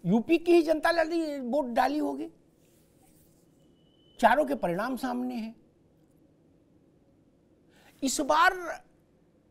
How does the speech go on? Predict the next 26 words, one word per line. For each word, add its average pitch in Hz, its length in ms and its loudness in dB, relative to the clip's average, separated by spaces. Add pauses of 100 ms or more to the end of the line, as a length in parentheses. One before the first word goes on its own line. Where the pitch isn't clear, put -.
(340)
जनता 247 340 6
लड़ेगी। 175 540 0 (220)
और 262 260 0
उन, 277 120 0
इन 294 220 0
चार 285 300 2
बार 285 280 0 (140)
जनता, 220 320 2
अ, 269 100 0 (1000)
ने 247 100 2
लड़ने 262 280 4
से 277 120 0
इनकार 262 280 2
कर 269 180 0
दिया 269 200 0
था, 277 120 2
बोले, 262 200 0
"हम 226 140 2
में 240 300 -4
मतलब 208 320 -4
नहीं, 202 120 -4
तुम 202 160 -4
लोग 202 100 -4
अपना 190 220 -6
निपट 160 280 -8
लो।" 117 160 -16